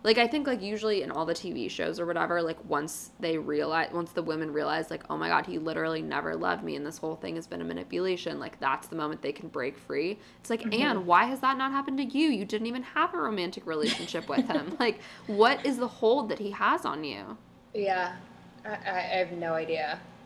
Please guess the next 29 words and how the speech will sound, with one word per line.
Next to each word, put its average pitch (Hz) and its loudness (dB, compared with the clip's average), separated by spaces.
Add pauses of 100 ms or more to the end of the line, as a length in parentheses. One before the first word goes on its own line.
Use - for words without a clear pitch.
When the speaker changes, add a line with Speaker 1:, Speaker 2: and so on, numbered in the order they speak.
(680)
Speaker 2:
Um, 160 -2 (200)
Speaker 1:
I 254 6
mean, 285 4
she 285 -2
Speaker 2:
but 311 6
it - 2
Speaker 1:
does 339 2
say, 302 -2
like, 190 0
he 214 -2
helped 175 -2
her 196 0
in, 185 -2
like, 180 -2
a 170 -2
really 160 -2
hard 160 0
time 156 -2
in 151 -8
her 156 -8
life 214 0
Speaker 2:
Mm-hmm. 175 0
Speaker 1:
and, 180 -2
like, 170 -6
seemed 175 -4
to, 165 -4
like, 156 -6
give 151 0
her 160 0